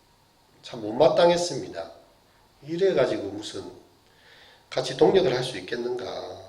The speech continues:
다시 내가 데리고 선교여행을 가지 못하겠다 할 정도로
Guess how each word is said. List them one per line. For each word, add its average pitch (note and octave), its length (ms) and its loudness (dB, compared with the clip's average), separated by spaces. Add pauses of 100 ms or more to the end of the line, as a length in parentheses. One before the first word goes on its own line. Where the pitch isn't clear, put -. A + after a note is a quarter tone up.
(720)
다시 C#3+ 300 2
내가 G2 420 -4
데리고 A#2+ 380 -4
선교여행을 A2 500 -8
가지 C#3 220 -8
못하겠다 C3 560 -6
할 F#2 140 -6
정도로 F#2 720 -8